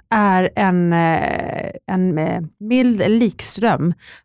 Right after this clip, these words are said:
som man för ner då produkten som innehåller joner som man kan inte få ner vad som helst i huden.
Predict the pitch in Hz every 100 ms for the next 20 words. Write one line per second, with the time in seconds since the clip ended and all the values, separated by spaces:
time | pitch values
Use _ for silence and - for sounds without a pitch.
0 | - - 175 160 185 175 - 185 180 196
1 | 226 226 175 147 135 - - 180 233 -
2 | - 214 202 - 185 180 - 185 170 170
3 | 165 165 170 247 262 226 202 - 160 147
4 | _ _ _ 180 190 185 - 202 185 170
5 | 156 180 190 175 - - 240 180 135 -
6 | 135